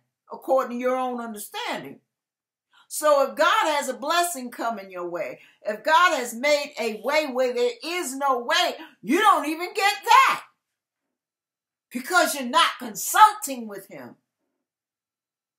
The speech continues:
You're not asking him. You're not seeking him. You're not giving him your ear, your attention, your focus. No, you're focusing on the problem, on the waves, on the noise, on the roar,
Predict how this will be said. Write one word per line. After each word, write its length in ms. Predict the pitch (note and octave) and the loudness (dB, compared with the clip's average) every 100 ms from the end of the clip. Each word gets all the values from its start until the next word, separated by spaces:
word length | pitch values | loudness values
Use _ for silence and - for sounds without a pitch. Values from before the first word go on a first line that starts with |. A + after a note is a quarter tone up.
| _ _ _ | _ _ _
You're 160 | G3 D#4 | -8 0
not 360 | G4 G4 D#4+ | 4 4 4
asking 420 | C4 A3+ - A3 G#3 | 2 -2 -8 -10 -10
him. 300 | G#3 C4 - _ | -8 -10 -12 _
You're 160 | - D#4+ | -8 2
not 240 | G4+ G#4 | 4 4
seeking 580 | - - D#4+ D4 C4+ B3 | 2 -4 -4 -6 -8 -8
him. 300 | A#3+ A#3+ C4 - _ _ | -6 -6 -8 -12 _ _
You're 180 | C4 E4+ | -4 0
not 280 | G4 G#4 - | 2 2 0
giving 300 | F4 E4+ D#4 | -4 -4 -6
him 240 | D4+ C#4+ | -6 -4
your 160 | C#4 C4 | -4 -4
ear, 300 | C4+ C4+ C#4 | -4 -6 -4
your 240 | D4+ C4+ B3+ | -4 -2 -2
attention, 720 | A#3+ - B3 B3 - D4+ G#4 _ _ | -4 -8 -10 -10 -12 -14 -16 _ _
your 200 | B3 B3 | -4 -2
focus. 600 | B3 C#4+ D4 C#4+ F4 - - - | 0 0 0 -4 -12 -14 -20 -12
No, 420 | C#4 F#4 D4 - - | 0 2 2 -2 -8
you're 140 | A#3+ | -6
focusing 580 | B3+ C#4 D4 C#4+ B3 C#4+ | -4 0 0 0 -10 -6
on 220 | D4 D4+ | -2 -2
the 80 | E4 | -4
problem, 640 | - F#4+ G4 F#4 C4 F#3+ D#3+ _ - | -4 2 4 2 -2 -10 -14 _ -2
on 220 | C#4+ D4+ | 0 0
the 140 | D#4+ | 0
waves, 540 | F4 F#4+ F4+ B3 F3+ - - | 4 4 2 -4 -12 -18 -6
on 220 | - E4+ | -2 0
the 120 | F4 | -2
noise, 520 | F4 F#4 F#4 E4 A#3+ - - | -2 -2 0 -2 -4 -8 -6
on 260 | D4+ F4 E4 | 2 2 0
the 80 | D#4+ | -6
roar, 500 | D#4+ F#4 E4+ D4 | -4 -2 0 0